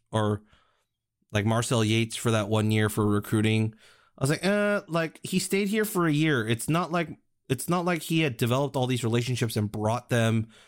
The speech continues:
and we got this whole new crop of, of, uh, cornerbacks and safeties,"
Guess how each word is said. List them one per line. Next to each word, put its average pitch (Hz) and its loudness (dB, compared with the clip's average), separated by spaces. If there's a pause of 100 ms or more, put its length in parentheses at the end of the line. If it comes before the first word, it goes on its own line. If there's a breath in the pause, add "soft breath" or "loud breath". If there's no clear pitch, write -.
(360 loud breath)
and 117 2
we 113 4
got 120 -2
this 113 -2
whole 131 0
new 120 2
crop 113 -2
of, 101 -4 (1040)
of, 104 -2 (120)
uh, 101 0 (100)
cornerbacks 143 0
and 101 -4
safeties," 147 -2